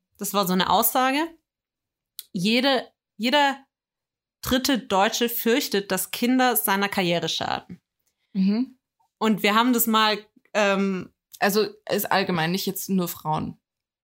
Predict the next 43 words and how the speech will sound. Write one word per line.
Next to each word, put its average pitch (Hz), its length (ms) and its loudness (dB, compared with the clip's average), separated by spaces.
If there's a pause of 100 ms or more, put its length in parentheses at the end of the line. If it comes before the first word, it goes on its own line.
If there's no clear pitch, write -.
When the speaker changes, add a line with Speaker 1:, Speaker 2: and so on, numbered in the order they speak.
Speaker 1:
Nee, 240 180 2
generell. 190 600 0
Speaker 2:
Mhm. 208 480 -2
Speaker 1:
Mann 208 340 0
oder 208 260 0
Frau. 233 380 0 (680)
Ähm, 214 520 2 (120)
wir 202 160 2
haben 320 160 2
das 262 120 0
mal 247 120 2
diskutiert, 220 600 0
weil 196 140 2
wir 185 120 0
so 180 100 0
einen 185 80 -2
Artikel 220 420 -2
gelesen 196 500 2
haben, 185 360 2
äh, 170 280 0
wo 175 60 0
so 170 140 0
ein 175 120 2
junges 185 300 2
Pärchen 180 320 0
gesagt 170 280 -2
haben, 175 160 -2
sie 165 120 -4
wollen 240 260 2
keine 240 260 0
Kinder 220 500 -2
Speaker 2:
Mhm. 208 60 0
Speaker 1:
wegen 190 300 0
Karriere 196 480 0
und 247 160 0
so. 262 240 -2 (320)
Speaker 2:
Also 190 300 0
wir 202 220 2
ist 180 140 -6
unsere 175 460 -4
Arbeitsmädels. 160 720 -4 (100)
Speaker 1:
Ja, 170 440 -2 (480)
also 160 220 -4